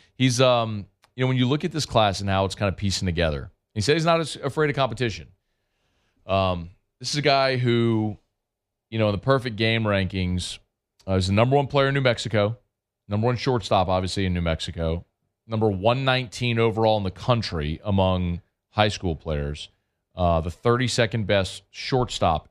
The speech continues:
in the country. And, you know, this is,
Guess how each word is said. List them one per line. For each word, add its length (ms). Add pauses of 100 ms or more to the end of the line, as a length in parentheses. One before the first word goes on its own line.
in 80
the 100
country. 800 (880)
And, 560 (640)
you 100
know, 160
this 260
is, 380